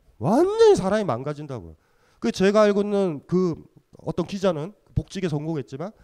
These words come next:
점심시간에 누구냐 하면 후배가 한의사를 했는데 한의사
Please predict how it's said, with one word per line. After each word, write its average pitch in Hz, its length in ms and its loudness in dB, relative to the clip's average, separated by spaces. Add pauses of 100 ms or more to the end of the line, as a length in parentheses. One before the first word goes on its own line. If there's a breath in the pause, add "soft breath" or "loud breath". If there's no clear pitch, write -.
(360 soft breath)
점심시간에 202 640 0
누구냐 151 340 -4
하면 156 180 -2
후배가 180 580 -2
한의사를 151 500 -4
했는데 123 240 -10
한의사 156 580 -6